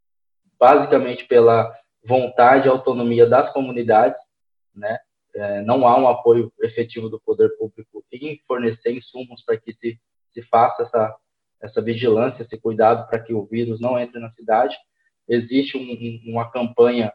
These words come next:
é, preconceituosa nas redes sociais, é, querendo ainda colocar o índio como se ele, num momento desse, ainda tivesse algum privilégio somente por não ter condições de acessar equipamentos de,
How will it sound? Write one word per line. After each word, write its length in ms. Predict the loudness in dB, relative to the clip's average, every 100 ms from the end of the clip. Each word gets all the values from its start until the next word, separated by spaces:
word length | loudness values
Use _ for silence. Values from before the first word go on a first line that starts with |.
| _ _ _ _
é, 260 | -8 -8
preconceituosa 1040 | -10 -14 -14 -6 -6 0 2 4 2 0 -4 _
nas 160 | -8 -6
redes 220 | -6 -2
sociais, 520 | -2 0 2 4 2 -2 _ _ _ _
é, 180 | -16 -16 _ _ 0
querendo 340 | 2 2 0
ainda 320 | -4 -4 -4
colocar 380 | -2 -2 0 0
o 100 | 0
índio 240 | -2 -6 -8
como 180 | -12 -10
se 100 | -8
ele, 180 | -6 -6
num 180 | -4
momento 360 | -2 0 0 -2
desse, 200 | -8 -12
ainda 100 | -14
tivesse 380 | -14 -6 -4 -4
algum 200 | -8 -10 -20 _
privilégio 480 | -4 -2 0 0 0
somente 320 | -4 -10 -12 -10
por 100 | -10
não 140 | -10
ter 180 | -2 -2
condições 380 | -2 -8 -14 -12
de 80 | -10
acessar 640 | -6 -8 -6 0 0 0 -8 _ _
equipamentos 680 | -16 -14 -4 -2 -2 -6 -12
de, 320 | -6 -4 -4